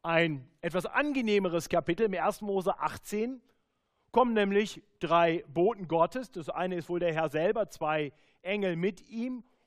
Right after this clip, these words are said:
und kündigen Abraham zwei Dinge an. Zum einen eine sehr frohe Botschaft.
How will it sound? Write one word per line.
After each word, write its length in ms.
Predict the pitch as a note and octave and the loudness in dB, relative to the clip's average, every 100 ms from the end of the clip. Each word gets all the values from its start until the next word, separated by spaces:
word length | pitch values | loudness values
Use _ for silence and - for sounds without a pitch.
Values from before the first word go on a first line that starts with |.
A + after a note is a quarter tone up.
| _ | _
und 340 | A3+ A3+ A3 _ - | 0 0 0 _ -6
kündigen 760 | C#4 D4 B3+ G3 F3+ G#3+ A3+ _ _ _ _ | -2 -2 -2 -4 -4 -6 -10 _ _ _ _
Abraham 760 | G#3+ C4 C4 G#3+ E3 E3 F#3+ | 2 4 4 2 0 0 -4
zwei 300 | - G3+ G#3 | 0 2 2
Dinge 380 | C4+ C#4+ A#3+ C#3+ | 2 0 0 -2
an. 180 | A2 E2+ _ _ _ _ _ _ _ _ | -10 -20 _ _ _ _ _ _ _ _
Zum 160 | - B3 | -6 0
einen 320 | A#3 C4+ C4+ | 4 4 4
eine 240 | A3 A#3+ G3+ | 0 0 4
sehr 220 | G#3+ G#3+ | 4 4
frohe 520 | - - G#3+ A#3+ A3+ | -2 -10 0 4 4
Botschaft. 720 | F#3+ F3+ E3+ - - _ _ | 4 -2 -2 -6 -20 _ _